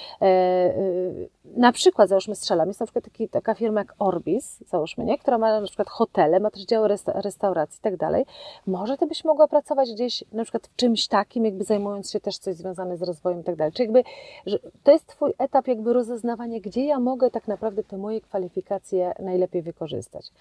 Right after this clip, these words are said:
Jeszcze inną opcją jest, a może możesz pójść do tego swojego szefa i z nim szczerze porozmawiać, na ile faktycznie jesteś w stanie zarabiać i możesz powiedzieć, jaką kwotę chciałabyś na koniec roku zarabiać.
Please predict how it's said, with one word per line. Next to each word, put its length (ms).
Jeszcze 360
inną 220
opcją 340
jest, 180
a 80
może 240
możesz 340
pójść 220
do 80
tego 240
swojego 400
szefa 440
i 80
z 80
nim 160
szczerze 360
porozmawiać, 640
na 160
ile 280
faktycznie 580
jesteś 260
w 100
stanie 360
zarabiać 460
i 80
możesz 260
powiedzieć, 300
jaką 220
kwotę 300
chciałabyś 280
na 80
koniec 260
roku 200
zarabiać. 440